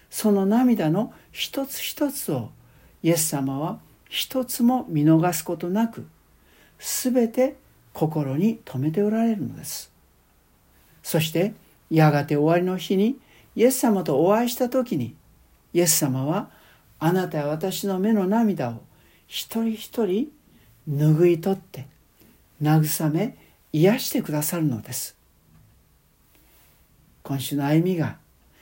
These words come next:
イエス様に愛されたものとして、主に守られ、祝福されますように。お祈りをいたします。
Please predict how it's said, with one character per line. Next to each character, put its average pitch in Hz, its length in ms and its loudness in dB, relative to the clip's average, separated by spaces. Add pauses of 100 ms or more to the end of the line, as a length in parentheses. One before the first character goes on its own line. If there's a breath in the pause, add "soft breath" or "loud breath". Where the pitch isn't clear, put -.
(260 soft breath)
イ 160 100 4
エ 175 60 6
ス - 160 2
様 156 260 2
に 226 240 2 (280 loud breath)
愛 170 240 2
さ 285 240 -4
れ 262 100 0
た 202 120 -4
も 151 140 0
の 160 120 2
と 160 120 -6
し - 160 -10
て、 - 140 -20 (880 soft breath)
主 - 300 4
に 139 160 4
守 170 340 6
ら 180 120 4
れ、 165 240 0 (440 soft breath)
祝 - 400 -4
福 233 500 -2
さ - 220 -8
れ 117 80 -4
ま 123 120 -4
す - 200 -8
よ - 100 -18
う - 60 -20
に。 - 80 -20 (720 soft breath)
お 180 80 2
祈 170 220 4
り 156 100 6
を 151 80 2
い 147 60 0
た 156 140 -2
し - 180 -4
ま 160 100 4
す。 - 240 -2